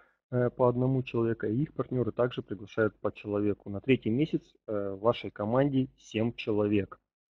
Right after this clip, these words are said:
Э, на четвертый месяц в вашей команде пятнадцать человек, и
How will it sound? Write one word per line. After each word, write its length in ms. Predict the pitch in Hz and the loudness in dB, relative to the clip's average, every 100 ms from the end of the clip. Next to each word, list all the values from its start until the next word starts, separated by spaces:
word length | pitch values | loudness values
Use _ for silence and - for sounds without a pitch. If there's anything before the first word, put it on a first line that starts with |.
| _ _ _ _ _ | _ _ _ _ _
Э, 280 | 117 110 104 - | -2 0 0 -2
на 140 | 123 | -4
четвертый 540 | 127 147 160 160 - 117 | -4 -4 4 4 4 2
месяц 460 | 117 110 - _ - | 4 2 -4 _ -8
в 80 | 107 | 2
вашей 280 | 117 - | 2 2
команде 540 | - 107 110 107 120 120 _ | -6 -2 0 0 -2 -18 _
пятнадцать 520 | 101 - 104 123 143 | -12 -4 0 0 0
человек, 560 | - 156 160 165 156 - - - | -2 2 6 6 4 -2 -20 -4
и 340 | 120 117 107 | 2 4 4